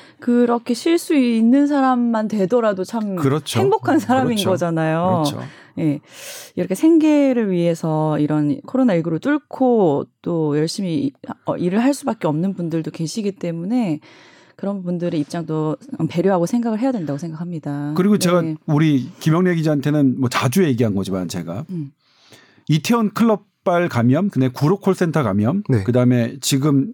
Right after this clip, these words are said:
Speaker 2: 이제 물류센터는 좀 지켜봐야 되겠지만
Speaker 3: 네.
Speaker 2: 주로 젊은 층이었죠. 젊은 층이라서
Speaker 1: 음.
Speaker 2: 인명 피해가 크지 않았어요.
Speaker 1: 네.
Speaker 3: 진짜 다행히.
Speaker 2: 인명 피해가.
Speaker 1: 음.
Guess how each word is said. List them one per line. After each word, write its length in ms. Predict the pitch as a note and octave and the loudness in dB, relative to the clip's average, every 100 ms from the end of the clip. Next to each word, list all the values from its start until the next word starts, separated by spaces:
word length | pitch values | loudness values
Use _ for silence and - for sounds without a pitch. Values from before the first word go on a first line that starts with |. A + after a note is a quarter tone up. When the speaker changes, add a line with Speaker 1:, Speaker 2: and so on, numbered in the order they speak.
| - | -4
Speaker 2:
이제 120 | C3 | -2
물류센터는 480 | B2+ D3+ F#3+ E3+ E3+ | 2 2 0 0 -2
좀 180 | E3+ D3+ | 0 -2
지켜봐야 540 | - - - D#3+ A2+ | -2 -4 -2 0 2
되겠지만 580 | A2 G2 - B2 D#3 G#2+ | 2 0 0 0 0 0
Speaker 3:
네. 140 | A2+ G2+ - - _ | -2 -2 -8 -20 _
Speaker 2:
주로 220 | - E3+ | 0 0
젊은 380 | - B2+ D3+ G#3 | 2 2 4 2
층이었죠. 500 | - E3 G2 - E2 | 0 -2 -2 -4 -10
젊은 320 | - A2+ F#3+ | -2 0 0
층이라서 600 | - F3+ C3 G#2+ F3+ G2+ G3 | 0 0 0 0 -2 -2 -6
Speaker 1:
음. 280 | E3+ D#3 - _ - | -12 -14 -20 _ 0
Speaker 2:
인명 400 | C3+ D3 A#3 B3+ | 2 2 2 0
피해가 240 | G#3+ D#3+ | 0 0
크지 220 | C3 - | -4 -4
않았어요. 600 | A2+ D2 - D2 D2 D#2 E3+ | -6 -6 -14 -16 -16 -8 -2
Speaker 1:
네. 400 | F#3 E3+ D#3+ D#3+ | -2 -2 -4 -2
Speaker 3:
진짜 260 | C3 C#3 | -2 -2
다행히. 520 | B2+ G2+ G#2 A2 G#2 A#2+ | -2 -2 0 0 0 2
Speaker 2:
인명 240 | E3 E3+ | 2 2
피해가. 420 | G2+ E2 D2 C#2+ F3 | -2 -4 -8 -10 -10
Speaker 1:
음. 360 | E3+ D#3 D3+ | -10 -12 -16